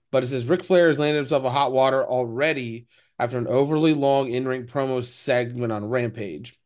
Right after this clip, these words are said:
So this has already been confirmed, this portion, that it was a very long promo. Um,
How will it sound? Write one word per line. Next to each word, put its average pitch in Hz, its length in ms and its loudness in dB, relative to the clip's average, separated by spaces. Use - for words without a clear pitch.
So 131 500 4
this 156 320 0
has 233 160 -4
already 156 300 2
been 147 200 -2
confirmed, 110 680 -8
this 120 200 -2
portion, 113 580 -10
that 120 320 0
it 143 100 -2
was 139 180 0
a 117 80 -2
very 135 360 2
long 151 320 2
promo. 131 680 -2
Um, 110 580 -4